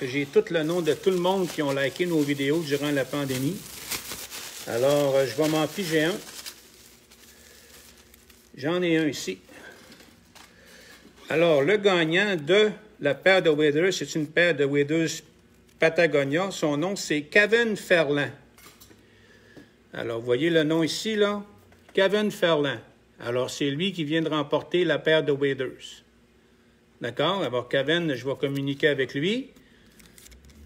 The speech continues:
Et puis, je vais lui faire part que lui, il a gagné une belle paire de waders, euh, de,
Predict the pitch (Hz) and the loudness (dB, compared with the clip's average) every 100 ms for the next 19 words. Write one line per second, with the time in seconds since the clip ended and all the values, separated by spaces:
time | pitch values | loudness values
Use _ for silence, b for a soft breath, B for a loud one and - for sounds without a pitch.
0 | - - - - - - - - - - | -20 -20 -20 -20 -20 -20 -20 -20 -20 -20
1 | - - - - 120 135 120 127 135 135 | -20 -20 -20 -14 -12 -8 -4 -4 -4 -2
2 | 143 - 160 156 147 135 - 156 143 127 | -2 2 4 4 2 -4 -4 0 0 0
3 | 131 135 139 131 147 147 160 147 135 123 | -2 -2 -4 0 0 4 2 4 0 0
4 | 120 135 143 139 123 117 110 120 | 0 2 2 0 -4 -2 0 -2